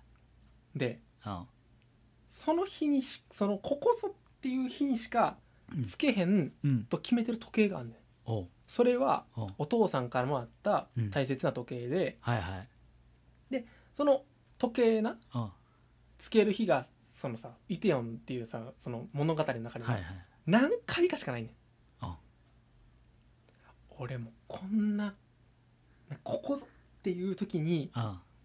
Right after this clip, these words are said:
Speaker 2: しかつけへん、身につけないものを
Speaker 1: うん。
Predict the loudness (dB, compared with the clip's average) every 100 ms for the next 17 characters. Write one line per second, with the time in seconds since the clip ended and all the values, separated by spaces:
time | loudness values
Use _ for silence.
0 | -20 _ -8 -6 -6 -4 0 2 2 0
1 | -6 -14 -8 -4 4 6 6 4 2 2
2 | 2 0 -2 2 2 2 0 -2 -2